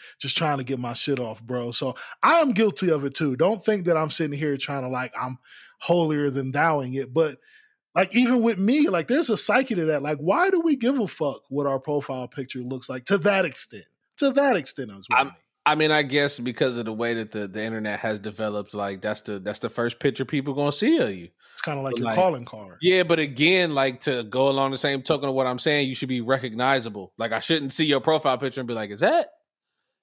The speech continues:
Speaker 2: is that Teresa? Oh, that's Teresa at her sister's wedding. Oh, okay, okay, okay." Like, no, like, you should look like yourself.
Speaker 1: Let me ask you which one, for you, in your opinion, which one do you think is the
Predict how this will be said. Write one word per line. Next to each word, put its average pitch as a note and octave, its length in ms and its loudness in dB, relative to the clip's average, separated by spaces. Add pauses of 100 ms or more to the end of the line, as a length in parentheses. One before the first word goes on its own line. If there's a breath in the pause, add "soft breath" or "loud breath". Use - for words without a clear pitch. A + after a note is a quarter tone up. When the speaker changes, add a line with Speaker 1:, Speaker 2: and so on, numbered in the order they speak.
Speaker 2:
is B2 100 -12
that C#4 160 0
Teresa? F#4 460 0 (760 loud breath)
Oh, D#3+ 220 4
that's D3+ 200 -2
Teresa D3+ 360 0
at C3 100 2
her B2 80 -4
sister's B2 400 -6
wedding. A#2+ 500 -2
Oh, C3+ 480 4
okay, A2+ 340 -2
okay, A2+ 400 -2
okay." G#2+ 360 -6
Like, G2 220 -10
no, C4+ 380 -4
like, A2 380 -2
you B2 120 -14
should - 240 -16
look - 120 -6
like - 220 -8
yourself. - 380 -10 (280)
Speaker 1:
Let F#3 200 2
me A#3 160 2
ask F#3 360 2
you E3 120 0
which D#3 280 2
one, D3 260 -2
for - 220 -2
you, C#3+ 280 0
in B2 220 -4
your D3+ 180 4
opinion, A2 520 -8
which G3 240 2
one G#3 200 4
do F#3 40 2
you E3+ 160 0
think D3+ 360 -4
is C3+ 220 -2
the A#2 220 -6